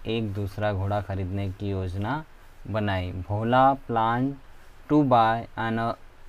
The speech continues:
another horse with the money, यानी कि उसने उस, उन पैसों, शर्त के पैसों से एक नया घोड़ा या दूसरा घोड़ा खरीदने का plan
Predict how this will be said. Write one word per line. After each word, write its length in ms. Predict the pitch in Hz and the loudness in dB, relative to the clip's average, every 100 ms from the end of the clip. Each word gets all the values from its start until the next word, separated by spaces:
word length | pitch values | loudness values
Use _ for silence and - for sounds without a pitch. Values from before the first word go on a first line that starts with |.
| - | -4
another 440 | 113 117 117 117 135 107 | -2 0 2 4 4 2
horse 440 | 110 113 113 - - | 0 0 0 -6 -8
with 580 | 110 127 127 - - 104 | -2 -2 -4 -14 -8 -2
the 120 | 113 110 | 0 -2
money, 460 | 101 117 110 104 98 92 - - - - - - | -4 -4 -2 -2 -4 -8 -16 -20 -20 -20 -20 -8
यानी 140 | 113 123 | -4 2
कि 120 | 139 | 4
उसने 520 | 127 - 120 131 170 - - - - - - - | 4 4 2 2 0 -10 -18 -18 -18 -18 -14 -4
उस, 200 | 120 - - | -4 -4 0
उन 180 | 139 135 | 2 2
पैसों, 640 | 120 104 113 113 - - | 2 0 0 0 -2 -4
शर्त 320 | 123 120 117 | 0 0 0
के 180 | 120 123 | 0 0
पैसों 380 | - 101 - 101 | 0 -4 -2 -4
से 360 | - 127 170 - - - | -2 -2 -2 -6 -18 -8
एक 160 | 117 113 | -4 -2
नया 320 | 107 104 110 | 0 2 0
घोड़ा 300 | 98 98 113 | 0 0 0
या 120 | 123 | 0
दूसरा 380 | 107 101 107 110 | -2 -4 -2 -2
घोड़ा 240 | 98 98 | 0 -2
खरीदने 480 | 98 98 101 98 104 | -4 -4 -4 -4 -6
का 300 | 101 127 143 - - - - - | -4 -2 -4 -6 -16 -20 -20 -14
plan 420 | - 107 113 147 | -2 0 2 0